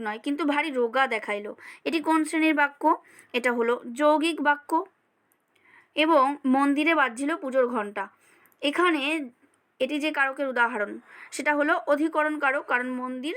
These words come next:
জায়গা বোঝাচ্ছে, স্থান। নেক্সট হচ্ছে সতেরো নম্বর প্রশ্ন, রবীন্দ্রনাথ ঠাকুর গীতাঞ্জলি লিখে নোবেল পুরস্কার পান, এখানে আন্ডারলাইন করা যে অংশটা আছে সেটা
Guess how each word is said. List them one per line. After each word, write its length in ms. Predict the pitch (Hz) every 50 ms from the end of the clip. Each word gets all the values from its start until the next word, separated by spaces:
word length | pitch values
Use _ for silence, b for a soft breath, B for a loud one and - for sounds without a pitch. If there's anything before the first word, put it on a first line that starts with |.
| 539 339
জায়গা 380 | 262 240 233 226 214 247 269 262
বোঝাচ্ছে, 440 | 254 247 262 247 240 - - 294
স্থান। 420 | 302 - - - 233 208 226 254 370 - B B B B B B B B
নেক্সট 280 | 269 302 330 320 330 370
হচ্ছে 220 | 311 311 - 320
সতেরো 300 | 311 277 247 262 262 269
নম্বর 280 | 269 269 269 269 294 285
প্রশ্ন, 420 | 277 285 277 - - 285 320 339 - B B B B B
রবীন্দ্রনাথ 560 | 247 240 226 240 240 240 240 240 262 262 262
ঠাকুর 320 | 269 269 262 262 294 302 262
গীতাঞ্জলি 540 | 247 226 226 226 226 226 226 240 254 277
লিখে 240 | 262 240 240 - 302
নোবেল 280 | 294 254 220 220 226 247
পুরস্কার 420 | 220 226 226 - - 285 285 311
পান, 280 | 302 - 247 190 - -
এখানে 240 | 220 - 254 262 269
আন্ডারলাইন 540 | - 214 214 214 220 247 269 285 302 302
করা 240 | 294 294 285 294 302
যে 200 | 269 269 294 294
অংশটা 360 | 285 277 269 - 269 269 262
আছে 180 | 254 254 254 247
সেটা 300 | 233 247 240 - 254 -